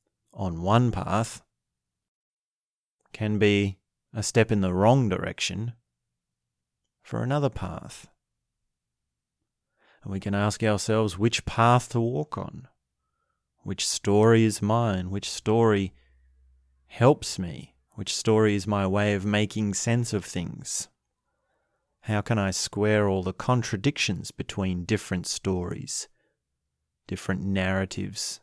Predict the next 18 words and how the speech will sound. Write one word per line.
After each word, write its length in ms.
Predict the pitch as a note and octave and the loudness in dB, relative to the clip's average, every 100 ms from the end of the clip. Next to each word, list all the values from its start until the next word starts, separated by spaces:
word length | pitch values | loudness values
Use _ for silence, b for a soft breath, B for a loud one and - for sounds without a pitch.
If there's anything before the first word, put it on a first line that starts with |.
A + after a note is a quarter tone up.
| _ - | _ -14
different 320 | - G2+ F#2 | -10 -6 -8
histories? 880 | - A2 - - F2+ - G#2+ - - _ _ _ _ _ _ _ _ _ _ _ _ _ _ _ _ _ _ _ _ _ _ _ _ _ _ _ _ _ _ _ _ _ _ _ _ _ _ _ _ _ _ _ _ _ _ | -6 -6 -6 -8 -8 -10 -12 -14 -16 _ _ _ _ _ _ _ _ _ _ _ _ _ _ _ _ _ _ _ _ _ _ _ _ _ _ _ _ _ _ _ _ _ _ _ _ _ _ _ _ _ _ _ _ _ _
And 160 | F#2 | -4
that 200 | G#2+ C3 | -2 -2
can 200 | - G2+ | -4 -6
lead 320 | F2+ F#2+ A2 - | -4 -4 -6 -8
to, 360 | - G2 A2+ A#2+ | -10 -8 -8 -8
well, 380 | G#2+ A#2 A#2+ b b b | -6 -6 -8 b b b
a 80 | A2+ | -10
floating 960 | - - A2+ B2 C3+ C3+ B2 A2 G#2 G2 _ _ - | -8 -8 2 6 6 6 0 -2 -4 -10 _ _ -8
disorientation, 1200 | G#2+ - G#2+ G#2 G2 G2 - F#2+ F#2+ - A#2+ A2 - _ _ _ _ | -6 0 0 2 0 -2 -2 -4 -2 -6 -10 -14 -20 _ _ _ _
like 340 | B2 F#2 F#2+ | -10 -8 -6
we 140 | - G2 | -4 -4
are 160 | F#2+ | -2
in 260 | G2 A2 G#2 | 0 0 -2
out 300 | - G2+ G#2 | -4 -4 -4
of 120 | F#2+ | -6
space. 680 | - - G#2 G#2+ - - | -8 -4 -4 -4 -10 -14